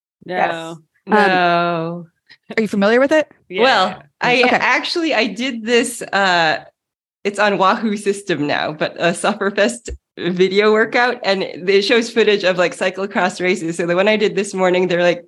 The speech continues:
Speaker 4: going through sand, like, at a beach. And I was like, "What?"
Speaker 3: Yeah.
Speaker 1: I love that. She's like, "So you know how riding through mud is." And Jocelyn's like, "I wrote it on the computer one time." So I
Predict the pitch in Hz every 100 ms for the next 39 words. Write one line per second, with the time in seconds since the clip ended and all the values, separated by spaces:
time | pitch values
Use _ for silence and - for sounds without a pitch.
0 | - 180 208 370 427 294 240 254 202 180
1 | 247 208 180 165 185 180 - - _ _
2 | - 208 190 147 226 220 - - 208 196
3 | 196 196 180 170 170 - - _ - 269
4 | 320 330 330 302 285 220 403 640 - -
5 | 392 214 202 381 349 359 285 262 - -
6 | - 311 311 302 269 320 302 311 480 339
7 | 233 262 262 233 208 226 185 156 185 240
8 | 233 233 220 208 190 175 240 240 370 311
9 | 190 180 185 175 165 - 339 190 139 143
10 | - 143 135 - 214